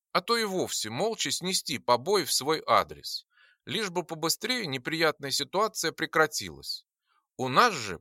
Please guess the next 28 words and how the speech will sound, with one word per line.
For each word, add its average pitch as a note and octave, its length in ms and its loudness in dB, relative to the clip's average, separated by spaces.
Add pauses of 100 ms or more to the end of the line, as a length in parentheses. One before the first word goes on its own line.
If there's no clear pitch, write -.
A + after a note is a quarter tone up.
подобная C#3+ 460 2
покорность C#3+ 720 0
почти C#3 380 0
не G3 100 -4
встречается. A#2+ 920 0 (480)
Мы D3 220 -2
либо F#3 200 0
сводим E3 480 2
противостояние D3 920 0
к - 100 -14
нейтралитету, D3 920 -4 (300)
либо D#3 360 0
открыто F#3+ 500 0
вступаем E3 580 2
в - 80 -12
конфликт. B2 720 -4 (480)
Так - 200 -2
вот, C3 160 -2
у C#3 60 -2
тебя F3+ 480 2
эта C3+ 220 -2
готовность B2+ 720 0
вступить D#3+ 420 -4
в - 60 -14
конфликт B2+ 640 -2 (140)
проявляется C#3+ 720 0
четче G3+ 480 -2
всего. G#2+ 500 -4